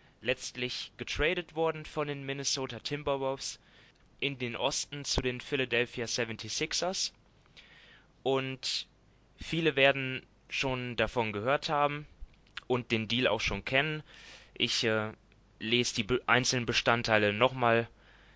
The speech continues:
vor. Trotzdem, ähm, Minnesota sendet Jimmy Butler und Justin Patton, äh, nach Philadelphia und, ähm, die Sixers schicken dafür, ähm, Robert Covington, Dario Sar-, Saric und einen Zweitrunden-Pick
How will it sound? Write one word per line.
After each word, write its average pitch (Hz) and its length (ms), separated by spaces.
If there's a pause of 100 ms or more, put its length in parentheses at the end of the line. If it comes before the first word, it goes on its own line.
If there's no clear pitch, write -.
(140)
vor. 156 400
Trotzdem, 143 640
ähm, 127 300
Minnesota 139 680
sendet 143 420
Jimmy 139 240
Butler 151 480
und 127 200
Justin 135 400
Patton, 160 460 (540)
äh, 117 180
nach 113 400 (160)
Philadelphia 170 960 (680)
und, 131 560 (640)
ähm, 117 560 (300)
die 107 60
Sixers - 760 (420)
schicken - 360
dafür, 120 680
ähm, 107 240
Robert 120 340
Covington, 151 640
Dario 120 320
Sar-, 131 500
Saric 131 640
und 120 480
einen 110 220
Zweitrunden-Pick 120 960